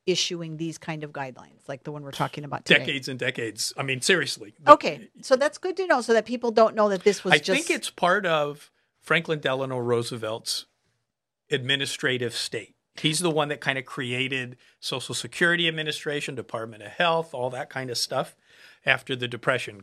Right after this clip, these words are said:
Speaker 2: because the legislature and Congress, they figured we had to do a bunch of things 'cause of what happened to the economy.
Speaker 1: Right.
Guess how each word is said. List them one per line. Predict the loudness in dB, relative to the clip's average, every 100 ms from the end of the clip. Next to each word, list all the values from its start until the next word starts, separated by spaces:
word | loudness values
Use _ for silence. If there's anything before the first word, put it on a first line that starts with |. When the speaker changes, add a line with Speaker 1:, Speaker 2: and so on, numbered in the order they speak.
| -18
Speaker 2:
because | -8 -6 -4 -8
the | -8 -8 -8 -16 -20 -2
legislature | -2 0 -4 -2 -2 -2
and | -4 -4
Congress, | -4 -4 -4 -6 -8 -16 -14 -12 -12 -14 -14
they | -12
figured | -6 -6 -4 -6 -6
we | -6 -6 -14 -20 -20 _
had | 0 0
to | -2
do | -4 -4
a | -2
bunch | -2 -2 -6
of |
things | -4 -4 -6
'cause | -10 -10
of | -12 -16 -20 _ -8
what | -4
happened | -4 -8 -14
to | -14
the | -14
economy. | -10 -6 -6
Speaker 1:
Right. | -8